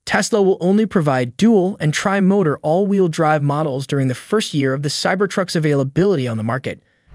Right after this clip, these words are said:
These models will have more expensive base costs. It may take some time for Tesla to ramp up manufacturing of the Cybertruck.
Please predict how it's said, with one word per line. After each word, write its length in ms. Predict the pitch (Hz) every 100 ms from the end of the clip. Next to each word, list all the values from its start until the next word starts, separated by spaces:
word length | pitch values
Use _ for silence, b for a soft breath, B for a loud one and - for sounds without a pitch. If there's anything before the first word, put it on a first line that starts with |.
| - - - -
These 220 | 180 202
models 340 | 160 131 147
will 80 | 160
have 180 | 143 139
more 280 | 135 151 196
expensive 440 | - 143 131 127 120
base 180 | 127
costs. 640 | - - 110 - - - - _ _
It 80 | -
may 140 | 190
take 180 | 233 190
some 160 | - 214
time 240 | 190 170
for 80 | 170
Tesla 400 | 160 170 165 175
to 80 | 160
ramp 320 | 139 156 180
up 140 | 196
manufacturing 720 | 175 160 147 - 175 175 196 180
of 100 | 156
the 60 |
Cybertruck. 720 | 151 - 175 147 - 92 -